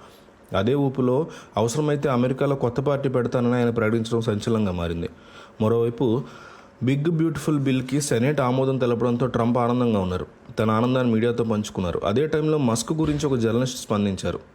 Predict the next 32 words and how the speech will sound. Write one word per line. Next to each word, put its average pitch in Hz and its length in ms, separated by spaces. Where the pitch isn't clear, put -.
ఆయన 107 200
చేసిన 113 220
వ్యాఖ్యలను 113 440
గుర్తించారు. 90 580
దీని 131 160
మీద 160 80
సీరియస్గా 170 500
స్పందించిన 147 440
ట్రంప్, 127 360
"మస్క్ను 147 500
దేశం 135 300
నుంచి 143 160
బహిష్కరించాలనే 127 720
అంశం 113 300
మీద 123 100
పరిశీలన 123 420
చేస్తున్నాం" 101 440
అన్నారు. 82 260
తన 110 120
పట్ల 117 360
ఏకంగా 147 420
దేశ 123 340
బహిష్కరణ 143 440
అనే 135 160
పదాన్ని 127 380
ట్రంప్ 120 280
వాడడంతో 120 540
మస్క్ 117 380
కాస్త 120 240
వెనక్కి 110 260
తగ్గినట్టుగా 113 380
అనిపిస్తుంది. 95 500